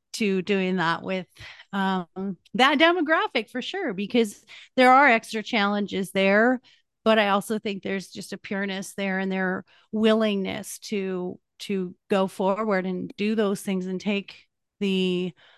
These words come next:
um, tips and the, the guides and the meet those goals. So I'm looking forward to starting that. And then my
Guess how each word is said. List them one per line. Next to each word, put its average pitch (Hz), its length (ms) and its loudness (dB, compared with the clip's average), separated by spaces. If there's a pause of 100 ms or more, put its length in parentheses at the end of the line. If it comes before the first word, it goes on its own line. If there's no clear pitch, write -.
(120)
um, 180 400 -2
tips 214 580 -4
and 185 220 -4
the, 180 460 -4
the 180 340 -4
guides 175 680 -4
and 175 200 -6
the 170 320 -4
meet 208 260 0
those 185 240 -6
goals. 185 460 -4
So 185 320 -4 (400)
I'm 214 160 4
looking 233 300 4
forward 214 400 -4
to 196 160 -8
starting 190 460 -2
that. 190 280 0
And 208 160 0
then 220 160 2
my 220 240 2